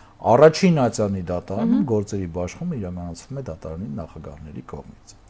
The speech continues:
Speaker 1: Այսինքն ազգային անվտանգության ծառայությունը ոչ թե կոնկրետ դատարանի համակարգիչն է արգրավել,
Speaker 2: Մհմ։
Speaker 1: այլ այդ սերվերը,
Speaker 2: Մհմ։
Speaker 1: այսպես ասած, որը որ սպասարկում է Երևան քաղաքի տարածքում գտնվող բոլոր դատարանները։
Speaker 2: Այսինքն բոլոր դատարաններում է հիմա
Speaker 1: Այո,
Speaker 2: ձեռքով մակագրվում
Speaker 1: այո, այո,
Speaker 2: գործերը։
Speaker 1: Երևան քաղաքի դատարանի նախագահի պաշտոնը զբաղեցնող, ա,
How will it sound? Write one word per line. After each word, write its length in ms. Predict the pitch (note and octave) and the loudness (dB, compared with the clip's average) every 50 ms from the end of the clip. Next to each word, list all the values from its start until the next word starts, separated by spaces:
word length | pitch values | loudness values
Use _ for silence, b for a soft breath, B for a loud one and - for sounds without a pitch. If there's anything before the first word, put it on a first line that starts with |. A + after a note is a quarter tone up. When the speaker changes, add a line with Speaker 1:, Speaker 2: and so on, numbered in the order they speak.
| B B B B B B B B | B B B B B B B B
Speaker 1:
Այսինքն 400 | B2+ C3 D3+ G3+ G3 F#3+ E3+ C3+ | -4 0 2 2 2 4 4 4
ազգային 500 | B2+ C3+ C#3 C3+ C#3+ D#3+ F3+ F#3 F3 D3 | 4 4 2 2 2 0 0 0 -2 -2
անվտանգության 580 | A#2 G#2+ G#2+ G#2 - A2+ A#2+ A#2 - - B2 G2 | -2 -4 -4 -4 -4 -6 -6 -6 -6 -6 -6 -6
ծառայությունը 560 | - F#2 F2 F2 F2 F2 E2+ - - B2+ A2+ F2+ | -6 -6 -6 -6 -6 -6 -8 -8 -8 -8 -6 -6
ոչ 100 | G2+ G#2+ | -6 -8
թե 120 | - A2+ - | -8 -10 -10
կոնկրետ 360 | - G#2+ G2 - C#3+ C#3+ C3+ | -8 -8 -8 -8 -8 -10 -8
դատարանի 500 | - - E2 E2 - F2 F2 F2+ G#2 G#2 | -8 -8 -8 -6 -6 -6 -4 -4 -4 -4
համակարգիչն 680 | E2+ D2+ D2+ D#2 D2+ - - - - - - - - A3 | -4 -6 -10 -12 -12 -14 -14 -14 -14 -14 -16 -12 -8 -6
է 60 | F3+ G#2 | -4 -4
արգրավել, 520 | D#2+ - - E2 D#2+ D#2 D2 - - - | -6 -6 -8 -10 -10 -10 -12 -12 -16 -14
Speaker 2:
Մհմ։ 280 | - G3 G3+ G3 A3 A#3 A#3 - - | -12 -10 -8 -8 -8 -10 -10 -8 -2
Speaker 1:
այլ 260 | F3+ G3+ G#3 F#3 E3 | 0 0 2 4 2
այդ 220 | E3+ D#3+ - - - b b b | 2 0 -4 -12 -20 b b b
սերվերը, 680 | b - - - B2 B2+ C3 B2 B2+ B2+ A2+ G#2 F#2 | b -8 -2 2 2 2 2 4 2 0 0 0 -2
Speaker 2:
Մհմ։ 140 | E2 - A3+ | 0 2 2
Speaker 1:
այսպես 320 | G#3+ G3 G#3 A3+ A#3+ - | 2 2 2 0 0 -2
ասած, 480 | - - - - - E3+ G#3 A3 - - | -4 -6 -6 -6 -6 -6 -6 -6 -6 -2
որը 240 | A#2 C#3+ D#3 C#3+ B2 | 0 2 2 2 2
որ 140 | A2+ A2 - | 0 -2 -4
սպասարկում 600 | - - G#2+ G2+ G2 - G#2 G2+ G#2 - E3 F#3 F#3+ | -6 -6 -4 -4 -4 -4 -4 -6 -6 -6 -6 -6 -4
է 40 | F3+ | -4
Երևան 560 | C3+ G#2 G2+ G#2 G#2 A2 G#2+ G#2 G2+ F2+ E2+ E2 | -2 0 0 2 2 2 0 0 -2 -4 -6 -8
քաղաքի 540 | - - F#2 F2 E2+ E2+ E2+ - - D#2 C#2+ | -8 -8 -8 -8 -8 -8 -10 -12 -14 -16 -14
տարածքում 600 | - - E2 F2 F#2 F2+ E2 - - F#2 E2+ D#2+ | -10 -10 -8 -6 -6 -6 -8 -10 -10 -12 -12 -10
գտնվող 480 | C#2+ F2 - - - D#3 F3+ G3+ F#3+ - | -10 -12 -12 -12 -10 -8 -8 -8 -8 -8
բոլոր 400 | - G#2+ G2 F#2+ A#2 D3+ E3 D3+ | -6 -4 -4 -2 -2 -2 -4 -4
դատարանները։ 720 | - F#2+ E2+ - F#2 F2 E2 D#2 D2+ D2 C#2+ C#2 C2 - - - | -6 -8 -8 -6 -8 -8 -8 -8 -10 -12 -12 -14 -16 -16 -8 -4
Speaker 2:
Այսինքն 340 | - B3 - - F#4 F4 B3+ | -2 -2 -2 -4 -6 -2 2
բոլոր 320 | A3 A#3+ C4+ C#4 F4 F4 | 4 4 6 4 2 4
դատարաններում 720 | - A3+ G#3+ A3 A3+ A3+ A3+ A3 A3 A3 A3 A3 G#3+ E3+ C#3 | 6 8 8 8 6 2 2 2 2 2 0 0 0 -2 -4
է 60 | C#3 | -4
հիմա 180 | D#3 D#3 D3+ | 0 6 10
Speaker 1:
Այո, 140 | G3+ G#3+ E3+ | 10 10 10
Speaker 2:
ձեռքով 260 | - - - F#3+ E3 | 10 6 0 -4 -2
մակագրվում 540 | D#3+ D#3+ C#3+ - D3 C#3+ C#3+ E3+ D#3 D#3+ G#3 | 2 0 0 0 -2 -4 -4 -4 0 2 4
Speaker 1:
այո, 80 | G3+ F3+ | 4 6
այո, 140 | C3 G#2 G2+ | 4 4 2
Speaker 2:
գործերը։ 320 | F#2 - - F3 F3 D3+ F3+ | 2 2 4 4 4 6 6
Speaker 1:
Երևան 380 | A#3 B3+ B3 A#3 A3 G3 D#3+ - | 8 8 8 8 8 6 6 4
քաղաքի 400 | E3+ F3 F3 D#3 - - D3+ C3+ | 4 4 4 2 0 -2 -4 0
դատարանի 460 | B2+ B2+ B2+ - - C#3 C3+ C3 B2 A2+ | 2 2 2 4 2 2 2 2 0 -2
նախագահի 520 | A2+ A2 G#2+ - A2+ A2 B2 A#2 G#2+ G2 | -2 -2 -2 -2 -4 -4 -2 -2 -2 -2
պաշտոնը 420 | - G2+ G#2 G2 - A2 G2 F#2 F2 | -2 -2 -4 -4 -4 -6 -6 -6 -6
զբաղեցնող, 720 | F2 F#2+ F2+ F#2+ F#2 F#2 F2 - - G2+ F#2+ F2 D#2+ - | -6 -6 -4 -4 -4 -4 -6 -6 -6 -4 -4 -4 -4 -6
ա, 420 | - - - - - - - F2 | -10 -16 -18 -20 -14 -12 -10 -8